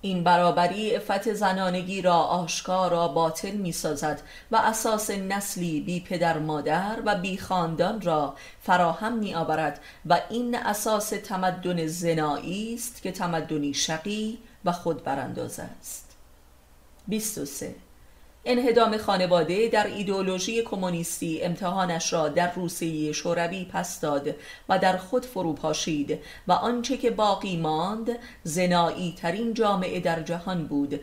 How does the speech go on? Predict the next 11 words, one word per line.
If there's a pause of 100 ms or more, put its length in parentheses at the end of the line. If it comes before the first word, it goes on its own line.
(220)
که
امروزه
شاهدیم
که
جامعه‌ای
دریوزه، (360)
فاسد، (360)
معتاد
و
مافیایی
است.